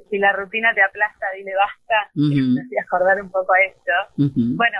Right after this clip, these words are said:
Speaker 1: un poco lo que, lo que decías. La verdad que, bueno, tuve toda mi carrera metida en,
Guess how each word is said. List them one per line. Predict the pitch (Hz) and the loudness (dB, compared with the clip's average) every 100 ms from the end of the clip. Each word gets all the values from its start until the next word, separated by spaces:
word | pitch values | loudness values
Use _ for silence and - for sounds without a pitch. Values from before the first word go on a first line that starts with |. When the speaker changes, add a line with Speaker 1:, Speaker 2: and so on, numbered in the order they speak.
| 175 | -10
Speaker 1:
un | - | -14
poco | 220 233 | -2 -2
lo | 202 175 | 0 -8
que, | 185 - | -12 -12
lo | 185 | -12
que | 175 170 165 | -10 -14 -12
decías. | 185 170 - _ _ | -4 -4 -4 _ _
La | 180 | -4
verdad | 165 175 185 | 0 0 0
que, | 202 185 175 - _ _ _ | 0 0 0 -6 _ _ _
bueno, | 180 160 - | -12 -12 -6
tuve | 190 185 | -2 -2
toda | - 196 196 | 0 0 0
mi | 185 | 0
carrera | 180 175 185 196 | 0 2 0 0
metida | 185 165 170 175 170 160 - | -6 -10 -10 -4 -2 -2 -8
en, | 175 170 | -20 -20